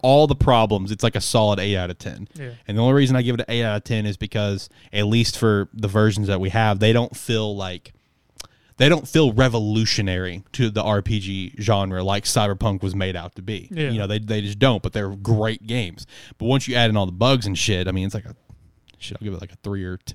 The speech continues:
Speaker 1: four out of ten.
Speaker 2: I was supposed to say, I
Speaker 1: <laughs>
Speaker 2: mean, it's C D Projekt Red, so they made a very
Speaker 1: Yes.
Speaker 2: solid game and everything. And for anyone who happens to not know, C D Projekt Red is most famously known for the Witcher series.
Speaker 1: Yep.
Speaker 2: Um, I mean, so they made a very solid game.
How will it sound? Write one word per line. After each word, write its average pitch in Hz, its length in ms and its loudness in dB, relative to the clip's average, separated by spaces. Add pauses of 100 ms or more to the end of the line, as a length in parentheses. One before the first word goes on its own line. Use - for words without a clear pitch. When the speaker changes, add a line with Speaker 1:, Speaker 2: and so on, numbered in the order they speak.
Speaker 1:
four 98 240 -8
out - 60 -16
of - 80 -20
ten. 117 300 -2 (120)
Speaker 2:
I 165 60 -8
was 160 100 -6
supposed 175 200 2
to 151 60 6
say, 202 100 2
I 196 40 2
Speaker 1:
<laughs> - 20 2
Speaker 2:
mean, 240 200 -4
it's 254 200 -6
C - 240 -6
D 247 120 -2
Projekt 175 280 -4
Red, 165 180 -4
so - 100 -10
they 214 160 -2
made 175 520 -4
a 143 260 -6
very 151 300 -4
Speaker 1:
Yes. 107 180 -4
Speaker 2:
solid 131 380 -2
game 127 420 -6 (600)
and 135 120 -8
everything. 131 500 -10
And 123 180 -10
for 131 220 -6
anyone 143 240 -2
who 123 100 -2
happens 151 360 -6
to 143 40 -10
not 120 180 -10
know, 147 240 -2
C - 140 -8
D 147 100 -4
Projekt 123 380 -6
Red 139 300 -4 (340)
is 135 120 -6
most 131 240 -6
famously 135 360 -6
known 127 200 -6
for 107 120 -10
the 113 80 -4
Witcher 143 280 -2
series. 117 340 -8
Speaker 1:
Yep. 98 120 -6 (640)
Speaker 2:
Um, 131 580 -10 (800)
I 156 80 -6
mean, 156 180 -4
so 151 220 -4
they 180 160 -2
made 208 300 -2
a 151 160 -4
very 151 340 -4
solid 123 320 -8
game. 143 400 -6